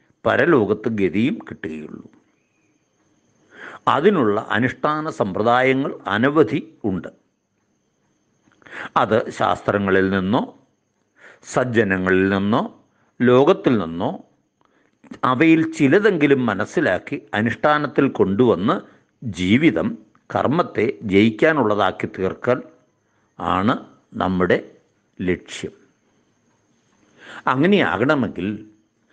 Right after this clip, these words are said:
നമ്മുടെ കർമ്മത്തിൽ വിദ്യ ചേരണം.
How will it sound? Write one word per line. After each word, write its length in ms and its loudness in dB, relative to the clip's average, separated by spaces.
നമ്മുടെ 300 2
കർമ്മത്തിൽ 640 -2
വിദ്യ 540 0
ചേരണം. 600 -8